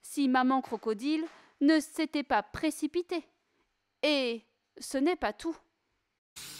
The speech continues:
En plus des larmes, les petits vagissaient un « maman » tellement attendrissant que maman crocodile ne pouvait pas résister.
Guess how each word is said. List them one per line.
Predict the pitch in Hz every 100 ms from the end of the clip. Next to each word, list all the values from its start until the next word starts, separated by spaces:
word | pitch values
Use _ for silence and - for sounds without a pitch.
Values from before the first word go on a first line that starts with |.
| - - - - - - - _ _ _
En | 220 220
plus | - 320 359 294 -
des | 185 202
larmes, | 247 320 247 208 208 226 - -
les | 247 247
petits | - 302 302 - 359 277
vagissaient | 196 269 285 311 - 330 311 285 233
un « | 214 220 _ _ 571 523
maman » | 415 370 359 359 359 370 359 349 320 302 285 - 311 _ _ _ _ _
tellement | 311 302 359 349 254 180 - -
attendrissant | 285 359 - _ 359 370 294 294 - - 381 - _ _ _ _ _ -
que | 311 285 277
maman | 262 330 349 262 220
crocodile | - 320 - 285 226 311 339 269 247
ne | 277
pouvait | 277 294 311 - _
pas | 262 285 294
résister. | 254 226 220 - - 185